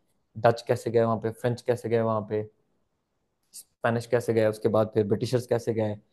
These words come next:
किस किस तरीके से उन्होंने यूएस को कॉलोनाइज किया और ब्रिटिशर्स ने फिर कैसी कैसी लड़ाइयाँ करके उन सबको वहाँ से निकाला। और फिर thirteen states बनी, अमेरिका, और फिर वो लड़ा-, अमेरिका आज़ाद हुआ,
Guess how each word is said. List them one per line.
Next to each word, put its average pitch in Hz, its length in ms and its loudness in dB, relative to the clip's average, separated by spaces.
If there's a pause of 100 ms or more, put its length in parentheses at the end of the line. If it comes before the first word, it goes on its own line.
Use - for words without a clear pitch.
(380)
किस 139 160 4
किस - 200 0
तरीके 113 280 -2
से 120 120 0
उन्होंने 117 320 2
यूएस 120 320 4
को - 120 -6
कॉलोनाइज 113 540 2
किया 110 560 2 (360)
और 110 120 -2
ब्रिटिशर्स 113 420 2
ने 120 140 0
फिर 117 120 -6
कैसी 120 300 0
कैसी 117 220 -2
लड़ाइयाँ 113 360 0
करके 117 300 -4
उन 113 60 -6
सबको 113 320 -6
वहाँ 113 140 2
से 113 120 -8
निकाला। 110 600 -2 (680)
और 110 200 2
फिर 117 220 2
thirteen 123 260 0
states 120 420 0
बनी, 113 220 2
अमेरिका, 113 800 -2
और 113 60 -4
फिर 117 180 0
वो 113 180 2
लड़ा-, 113 600 -2
अमेरिका 117 340 2
आज़ाद 113 300 4
हुआ, 110 340 -2